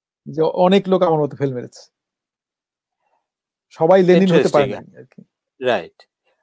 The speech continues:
Speaker 2: আপনি
Speaker 1: হুম।
Speaker 2: তাহলে, মানে, এটা একটা মজার ব্যাপার যে এক একটা এই যে টার্নিং পয়েন্ট থাকে, সেখানে কিছু ব্যক্তিগত অভিজ্ঞতার যে,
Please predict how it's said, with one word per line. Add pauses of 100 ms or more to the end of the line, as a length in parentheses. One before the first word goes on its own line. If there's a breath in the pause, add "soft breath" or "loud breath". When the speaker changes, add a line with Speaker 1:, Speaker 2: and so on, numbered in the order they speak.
(180)
Speaker 2:
আপনি
Speaker 1:
হুম।
Speaker 2:
তাহলে,
মানে,
এটা
একটা
মজার
ব্যাপার
যে
এক
একটা (140)
এই
যে
টার্নিং
পয়েন্ট
থাকে,
সেখানে
কিছু (260)
ব্যক্তিগত (800 soft breath)
অভিজ্ঞতার
যে,